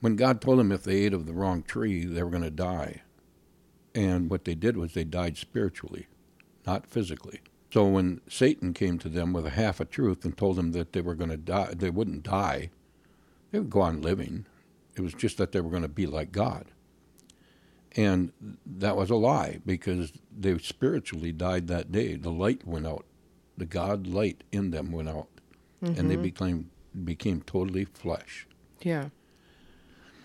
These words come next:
Speaker 1: God is looking for a people, a church of people that are gonna be in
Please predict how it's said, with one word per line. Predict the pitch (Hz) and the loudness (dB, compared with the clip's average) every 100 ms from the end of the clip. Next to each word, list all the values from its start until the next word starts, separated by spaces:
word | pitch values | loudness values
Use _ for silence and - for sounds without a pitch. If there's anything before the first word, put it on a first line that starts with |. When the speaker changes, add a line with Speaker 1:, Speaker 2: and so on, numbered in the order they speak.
| - - - 98 | -20 -18 -8 2
Speaker 1:
God | 107 170 139 95 104 - - - - | 6 8 8 6 2 -4 -14 -12 -4
is | 95 | -2
looking | 87 143 110 | 2 2 2
for | 90 98 | 0 2
a | 80 | 0
people, | - 139 - - - - - - - _ _ _ _ - | 0 -2 -2 -8 -16 -20 -20 -20 -20 _ _ _ _ -10
a | |
church | 95 - 160 113 - - - _ _ _ _ _ _ _ _ _ _ _ _ _ | -8 0 2 2 -2 -10 -12 _ _ _ _ _ _ _ _ _ _ _ _ _
of | 87 80 | -6 -6
people | - 78 - 80 87 - _ - | -4 -6 -4 -6 -8 -12 _ -2
that | 92 | 0
are | 92 | 2
gonna | 95 90 | 0 -2
be | 95 90 | 0 0
in | 87 85 | 0 -2